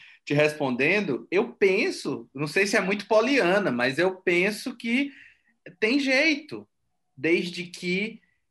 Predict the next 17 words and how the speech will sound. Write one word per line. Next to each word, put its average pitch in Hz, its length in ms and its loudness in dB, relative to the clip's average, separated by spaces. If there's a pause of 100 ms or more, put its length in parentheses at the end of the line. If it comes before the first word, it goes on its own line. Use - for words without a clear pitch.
(280)
haja 180 280 -2
uma 190 160 0
abertura 196 1040 -2 (500)
pra 127 240 -2
isso, 104 580 -8 (180)
né? 104 220 -12
Desde 139 300 -2
que 156 180 -10
nasça 143 720 -4
desse 117 440 -8
homem 127 580 -8 (420)
esse 123 300 -10
desejo 147 720 -2
de 131 160 -12
sair 117 580 -6 (300)
desse 110 340 -8
lugar, 101 560 -10